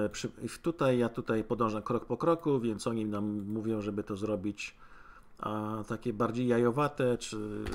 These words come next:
takie kółko. To my to zrobimy kółeczko, żeby to podobno ładniej wyglądało.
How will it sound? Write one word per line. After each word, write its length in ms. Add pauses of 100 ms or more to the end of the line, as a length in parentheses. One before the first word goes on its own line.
(440)
takie 240
kółko. 760 (2250)
To 120
my 120
to 140
zrobimy 420
kółeczko, 480
żeby 200
to 120
podobno 420
ładniej 320
wyglądało. 680